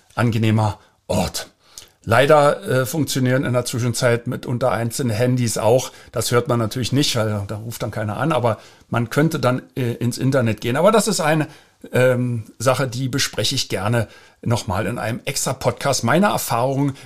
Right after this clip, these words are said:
mit Internet auf einem Emirates-Flug. Ja, ähm, die abschließende Frage heute ist natürlich, was macht Sinn? Ähm, wollen Sie Kosten einsparen oder entscheiden Sie sich doch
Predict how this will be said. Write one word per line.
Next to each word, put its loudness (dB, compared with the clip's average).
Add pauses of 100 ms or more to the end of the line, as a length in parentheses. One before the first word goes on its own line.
mit 0
Internet 2
auf 0
einem -2 (200)
Emirates-Flug. 0 (920)
Ja, 2 (140)
ähm, 0 (800)
die 2
abschließende 2
Frage 4
heute 2
ist -2
natürlich, -2
was -2
macht 2
Sinn? 4 (340)
Ähm, 2
wollen 2
Sie -2
Kosten -2
einsparen 0
oder 2 (1800)
entscheiden 4
Sie 0
sich -2
doch 2